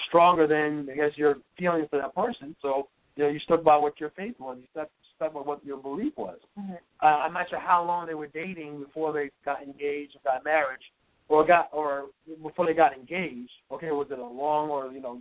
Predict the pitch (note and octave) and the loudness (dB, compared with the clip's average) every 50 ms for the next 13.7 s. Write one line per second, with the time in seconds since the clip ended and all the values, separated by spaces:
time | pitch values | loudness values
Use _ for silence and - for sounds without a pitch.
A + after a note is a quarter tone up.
0 | B2 - - D3 C#3+ - - D#3 F3 E3 C3+ B2+ - _ _ _ _ _ _ _ | -12 -6 -6 -6 -6 -2 2 4 6 6 6 4 0 _ _ _ _ _ _ _
1 | _ - D3+ D3 D3 - D#3+ D#3+ D#3 D#3+ D#3+ D#3+ D#3+ D#3 D#3 D#3 D#3 E3+ F3 G3 | _ 4 6 6 6 6 4 4 4 4 2 2 2 0 -2 -2 0 2 2 0
2 | F#3+ F#3+ E3+ D#3+ D3+ - - F3 F#3 F#3 D3+ C#3 C#3+ E3 E3 D#3 D3 C#3 C#3+ D3+ | 0 -2 -6 -8 -8 -8 -6 -6 -4 -4 -4 -6 -4 0 0 0 0 0 -2 0
3 | E3+ F3+ G3+ G3+ F#3+ - D#3+ D3 B2+ A#2+ B2+ A#2+ A2+ A2+ A#2 B2+ - _ _ _ | 0 0 0 -2 -4 -2 -4 -4 -2 -2 -4 -4 -4 -4 -6 -8 -12 _ _ _
4 | _ _ _ _ _ _ _ - - C#3+ C#3 C#3 C3+ C3+ C3+ C3+ - D3+ D3+ D#3 | _ _ _ _ _ _ _ 0 4 6 6 8 6 4 2 0 -2 -6 -4 0
5 | E3 E3 E3+ E3 D#3+ D#3 D#3+ D#3+ D3 D3 C#3+ C#3+ D3 C#3 - D#3+ D#3 D3 D3 - | 0 2 4 4 4 2 2 0 -4 -4 -4 -2 -2 -2 0 2 2 2 2 0
6 | D#3 - A3+ D4+ D#4+ F#4+ F4+ D4+ C#4+ C#4 C4+ B3 - C4+ B3+ A#3 A3 G#3 - A#3 | -4 2 4 6 6 6 6 4 2 2 -2 -6 -8 -10 -10 -10 -12 -14 -12 -14
7 | A3 G#3 G#3 G3+ A3 G#3+ A3+ G#3+ G3 F3+ E3 D#3+ E3+ E3+ E3 F3+ F3+ F3+ G3 G3+ | -12 -12 -14 -16 -14 -12 -12 -12 -12 -12 -12 -10 -10 -8 -6 -6 -6 -6 -6 -10
8 | G#3+ G#3 G3+ F#3 E3+ E3+ E3 - F3 F3 F3+ G3 G3+ G3+ G3 G3 F#3+ F#3+ F#3 F#3 | -8 -6 -4 -4 -4 -6 -8 -10 -10 -8 -6 -4 -4 -4 -4 -6 -8 -8 -10 -12
9 | D#3+ D#3 _ _ _ _ - A3+ A3+ C4+ C4 C4 C4 C4 C4+ B3 B3 - C#4+ C4+ | -14 -16 _ _ _ _ -12 -8 -6 -4 -2 -2 -2 -2 -4 -10 -8 -4 -4 -2
10 | C4+ C4 B3 A#3+ A#3+ B3+ B3+ A#3 A3+ A3 F#3+ F#3+ - - A3+ A3 G3+ G3 F#3+ G3+ | -2 -4 -8 -12 -12 -14 -12 -10 -8 -8 -8 -8 -8 -8 -6 -2 -2 -2 -2 -4
11 | G#3 G3 F#3+ F#3 G#3+ A3+ A3+ A3+ G#3 A3 G3+ F#3 - - G#3+ A3 A3 A3 B3 C#4+ | -8 -10 -8 -6 -4 -4 -4 -4 -4 -6 -6 -6 -6 -6 -6 -4 -4 -2 2 4
12 | B3+ G#3+ G#3+ A#3 B3 A#3 - - F3 F3 F#3+ C#4 D#4 - - - - A#3+ D#4+ F#4 | 6 6 6 4 2 0 0 -4 -6 -6 -4 -2 -2 -2 -4 -4 -2 -2 -2 -2
13 | - G#3 - - - F3+ F#3 - G#3 A#3 C#4+ D#4 F4+ F#4 | -4 -8 -6 -4 -4 -4 -2 0 2 2 2 2 0 -2